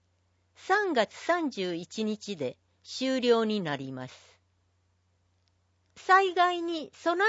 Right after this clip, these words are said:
えるのと同様に、感染症に罹患した場合に備えて、普段から飲料水や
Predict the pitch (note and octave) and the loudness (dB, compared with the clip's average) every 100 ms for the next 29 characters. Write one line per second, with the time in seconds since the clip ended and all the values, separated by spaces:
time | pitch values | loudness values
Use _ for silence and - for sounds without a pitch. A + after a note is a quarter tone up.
0 | A#4 G#4 D#4 B3 F#3+ G#3 G#3 G#3 G3 G3 | 2 0 -2 -2 -2 -2 -2 -2 -2 -2
1 | F#3 E3+ E3+ - _ - F4+ F#4+ - F4 | -4 -6 -10 -14 _ 0 2 0 -2 -2
2 | F4 - D#4 D4+ C#4+ C#4+ - G#3+ A#3+ E4 | -2 0 0 2 0 -4 -6 -8 0 2
3 | E4 E4+ - D4+ D4 D4 D4 C#4 C#4 B3+ | 2 0 0 4 4 4 2 -2 -4 -4
4 | - A3 A3+ F#3 D#3 - - _ _ _ | -4 -2 0 -2 -6 -14 -18 _ _ _
5 | _ _ _ - G4+ F4+ B3+ - D#3 D3 | _ _ _ -2 2 2 2 -2 -4 -4
6 | - _ _ _ - E4+ F#4+ F#4+ G4+ F4+ | -6 _ _ _ -4 0 2 4 4 2
7 | A#3 G3+ F3 C#3+ | -4 -4 -2 -4